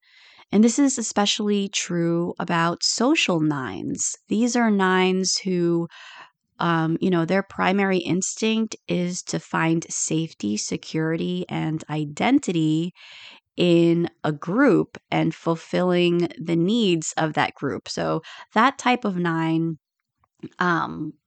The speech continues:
can a lot of times operate like a three, and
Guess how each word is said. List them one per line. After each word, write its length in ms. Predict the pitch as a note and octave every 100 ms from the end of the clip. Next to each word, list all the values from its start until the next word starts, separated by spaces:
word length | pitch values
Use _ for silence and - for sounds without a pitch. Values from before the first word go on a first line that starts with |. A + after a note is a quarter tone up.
| _ _ _ -
can 720 | - G#3+ G#3+ F3+ E3 E3+ F3 _ _ _ _ _ -
a 80 | E3+
lot 260 | F3 A#3+
of 100 | C#4
times 460 | - D#3+ D#3 E3 - -
operate 640 | E3+ - D#3+ D#3+ C#3 E3+ _ - - - _ -
like 360 | E3+ D#3+ D#3+ -
a 60 |
three, 720 | D3+ - D#3 D3 C#3+ F3 B3 _ - - - _ -
and 640 | E3+ F3 E3+ E3+ E3+